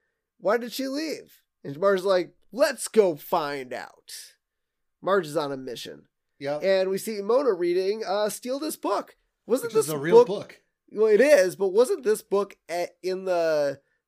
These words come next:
Speaker 1: uh, classroom at Springfield? Wasn't
Speaker 2: I
Speaker 1: that one of those books?
Speaker 2: I think it was.
Speaker 1: Yeah. Lisa must have checked it out and brought it home.
Speaker 2: That or Mona went into Springfield Elementary and stole that book. <laughs>
Speaker 1: God damn it.
Speaker 2: Well,
Speaker 1: So,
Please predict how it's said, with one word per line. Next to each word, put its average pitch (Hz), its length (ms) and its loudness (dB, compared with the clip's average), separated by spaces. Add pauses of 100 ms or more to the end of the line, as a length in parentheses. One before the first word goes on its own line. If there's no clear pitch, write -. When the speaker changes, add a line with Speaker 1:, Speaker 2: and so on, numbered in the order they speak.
(140)
Speaker 1:
uh, 147 300 -2
classroom 165 520 -4
at 135 220 -8
Springfield? 202 560 -6 (540)
Wasn't 208 200 -2
Speaker 2:
I 233 40 2
Speaker 1:
that 190 60 0
one 180 160 0
of 196 60 -2
those 180 200 -4
books? 170 580 -2 (160)
Speaker 2:
I - 80 -8
think 208 240 -6
it 185 140 -6
was. 151 520 -4
Speaker 1:
Yeah. 190 400 2 (460)
Lisa 226 240 0
must 170 220 -2
have 131 80 -18
checked 147 260 -6
it 135 80 -8
out 131 180 -6
and 123 100 -14
brought 123 200 -8
it 113 80 -14
home. 123 240 -12 (380)
Speaker 2:
That 165 420 -2
or 165 200 -2
Mona 156 280 -6
went 147 280 -6
into 143 220 -10
Springfield 147 480 -12
Elementary 131 540 -12
and 185 100 -14
stole 131 280 -14
that 123 200 -18
book. - 800 -20
<laughs> - 40 -4
Speaker 1:
God 151 440 -2
damn 117 300 -10
it. - 260 -16 (540)
Speaker 2:
Well, 165 140 2
Speaker 1:
So, 170 220 6